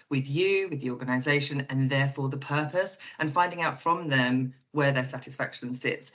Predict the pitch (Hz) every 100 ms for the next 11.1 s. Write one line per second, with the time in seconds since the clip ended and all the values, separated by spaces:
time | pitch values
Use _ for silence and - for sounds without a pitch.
0 | - - - 147 143 131 139 135 - 131
1 | 131 131 131 131 127 - 147 135 139 127
2 | 127 123 123 120 - 131 117 82 131 -
3 | - _ _ _ _ 131 135 131 120 120
4 | 120 135 - 127 117 117 117 110 - 110
5 | 113 117 117 - - - - 123 127 113
6 | 113 113 110 110 120 110 - 92 - -
7 | - - - 127 120 117 113 127 135 123
8 | 117 117 139 - - 123 117 113 107 -
9 | - - - 127 139 143 139 - 135 131
10 | 127 123 123 139 131 127 120 107 - -